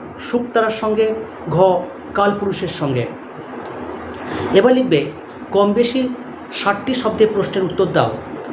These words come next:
প্রশ্নের মান তিন। লেখো, প্রথম প্রশ্ন, চ-, চন্দ্রনাথ গদ্যাংশে নিশানাথবাবুর পরিচয় দাও। পরের প্রশ্ন লিখবে, কত কথা মনে হইতেছে। ইনভার্টেড কমা ক্লোজ করে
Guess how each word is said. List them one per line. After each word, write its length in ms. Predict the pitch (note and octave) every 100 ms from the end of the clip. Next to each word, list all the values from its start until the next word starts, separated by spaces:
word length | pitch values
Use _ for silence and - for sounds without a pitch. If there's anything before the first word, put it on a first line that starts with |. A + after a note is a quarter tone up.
| -
প্রশ্নের 360 | G3+ G3 G#3
মান 280 | F#3 F3+ F3 - - -
তিন। 240 | F#3 D#3+ A#2+ - - - - - -
লেখো, 340 | G3+ G3 C#3 B2+
প্রথম 240 | G#3 G#3 A#3+
প্রশ্ন, 400 | G3+ - C#3+ B2+ - - - - - -
চ-, 400 | G#3 G#3 - -
চন্দ্রনাথ 580 | G3 G#3 B3 C4 C4 E3+
গদ্যাংশে 560 | F3 G#3+ G#3+ - C3+ B2 - - - - -
নিশানাথবাবুর 720 | G#3 A3 A#3+ A3 A3+ A3+ A3+ - - - -
পরিচয় 360 | F#3+ F#3+ G3
দাও। 240 | E3+ B2 G#2+ - - - - - - - - - - - - - - D#3
পরের 180 | G#3+ A3+
প্রশ্ন 160 | - F3+
লিখবে, 280 | D3+ D3 B2+ - - - - - -
কত 300 | G#3+ G#3+ B3+
কথা 360 | A3 A3 A3+ A3 D3+
মনে 220 | F3+ G#3+
হইতেছে। 560 | G3 F#3 F#3 D#3+ D3 A#2 - - - - - - - -
ইনভার্টেড 380 | G#3+ G#3+ A3+ A#3+
কমা 180 | A#3+ A#3
ক্লোজ 240 | A3 G3+
করে 280 | - G3+ C3